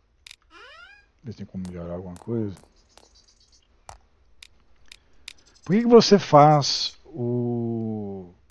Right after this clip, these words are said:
aos domingos, né? O, já é. A pintura de ônibus, né?"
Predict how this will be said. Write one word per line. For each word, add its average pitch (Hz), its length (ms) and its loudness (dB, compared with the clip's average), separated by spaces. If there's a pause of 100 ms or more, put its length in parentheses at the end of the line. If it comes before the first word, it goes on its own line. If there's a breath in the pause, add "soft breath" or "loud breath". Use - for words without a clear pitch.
(100)
aos 123 220 -2
domingos, 135 720 2
né? 170 220 2 (1160 soft breath)
O, 113 840 -4 (2750)
já 87 180 -16
é. 85 100 -16 (2000)
A - 100 -20
pintura 143 420 4
de 131 140 2
ônibus, 113 720 -2 (760)
né?" 113 140 -12